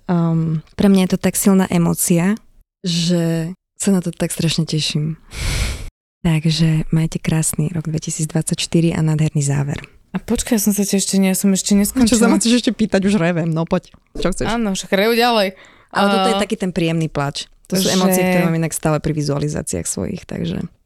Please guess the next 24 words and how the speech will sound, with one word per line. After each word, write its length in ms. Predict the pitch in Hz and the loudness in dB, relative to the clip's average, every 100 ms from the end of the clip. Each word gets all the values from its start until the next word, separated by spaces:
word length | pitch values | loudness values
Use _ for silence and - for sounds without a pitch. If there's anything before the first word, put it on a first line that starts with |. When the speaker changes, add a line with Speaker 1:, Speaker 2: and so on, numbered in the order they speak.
| - | -6
Speaker 2:
Že 300 | 190 202 190 | -2 0 0
keď 180 | 190 208 | 0 -2
si 140 | 202 | -2
povedala, 560 | - 185 185 196 214 220 | -2 0 2 2 2 2
že 160 | 202 | 0
budeš 240 | 185 180 - | 0 -2 -4
sama 320 | - 180 185 | -2 0 0
sebou, 480 | - 185 175 247 320 - | 0 -2 0 -2 -4 -8
a 80 | - | 0
hovorila 220 | 202 190 | 2 4
si 160 | 185 - | 0 0
to 80 | 185 | 0
inak 160 | 180 | 2
aj 80 | 175 | 0
v 80 | - | 0
sobotu 280 | 185 185 196 | -2 -2 0
na 120 | 180 | 0
bootcampe, 680 | 170 175 - 170 165 - 262 - _ | -2 -4 -4 -4 -2 -4 -4 -6 _
Speaker 1:
Mhm. 260 | 190 185 185 - - - - | 2 2 2 -2 -14 -20 -12
Speaker 2:
tak 80 | 196 | -6
si 160 | - | -4
teraz 320 | 196 190 185 190 | 0 2 2 2
niekým 320 | 175 175 180 | 0 0 0
iným? 320 | 175 233 | 2 0